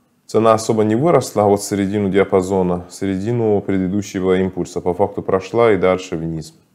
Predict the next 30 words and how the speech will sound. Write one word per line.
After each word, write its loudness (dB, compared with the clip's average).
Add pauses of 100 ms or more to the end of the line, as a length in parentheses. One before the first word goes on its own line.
(120)
И -4
сейчас -6
опять 0
вниз, -2 (360)
но -6
сегодня -2
немножко 0
отбивается -2 (100)
вверх. -2 (600)
Ну, 0 (340)
по -4
поводу 2
S 0
and 0
P, 0
по -2
поводу 2
Dow 0
Jones -2
есть -2 (220)
довольно -2
такая -8
хорошая -6
новость, -4 (1000)
что 2
они 6
оба 6
отбиваются 6
от 0
довольно 2